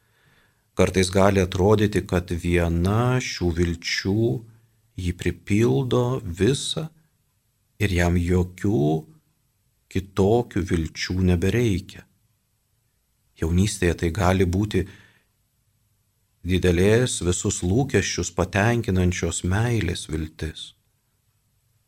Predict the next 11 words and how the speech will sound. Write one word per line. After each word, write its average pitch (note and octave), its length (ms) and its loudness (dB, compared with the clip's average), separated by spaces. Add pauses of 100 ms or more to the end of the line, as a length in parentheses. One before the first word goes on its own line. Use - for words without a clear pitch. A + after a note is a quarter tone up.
(340)
aukštesnių F2+ 580 0
profesinių F#2 720 0
pareigų, D#2+ 680 0 (1500)
vienos F#2+ 560 2
ar E2+ 100 0
kitos F#2 580 0 (340)
tolesnį G2 720 0
gyvenimą F#2+ 680 4
nulemenčios F#2+ 840 2
sėkmės F2+ 580 -2
viltis. - 500 -6